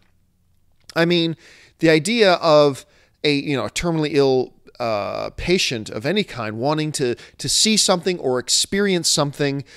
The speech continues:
before they died, I mean, that's kind of a common thing. And the fact that it kind of revolved around Star Wars, I'm sure, was nothing new. So I don't know that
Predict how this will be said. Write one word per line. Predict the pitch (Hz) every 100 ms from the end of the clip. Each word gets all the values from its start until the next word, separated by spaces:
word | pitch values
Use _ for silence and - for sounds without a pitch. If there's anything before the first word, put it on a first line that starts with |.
| - - _ -
before | 147 147 - 175 175
they | 147 123
died, | 110 233 165 131 - 165 -
I |
mean, | 175 180
that's | 196 208 -
kind | - 202 165
of |
a | -
common | - 240 208 123
thing. | - 87 104 - - - - -
And | 160 160 160 165
the | 156
fact | - 185 180
that | 156
it |
kind | - 160
of | 151
revolved | 143 143 143
around | 143 131
Star | 123 165 165
Wars, | 135
I'm | 120
sure, | - 156
was | 123 113
nothing | 117 - 107 101
new. | 110 170 220 - - -
So | - 190 -
I | 226
don't | 311 285
know | 254 247
that | 202 190 165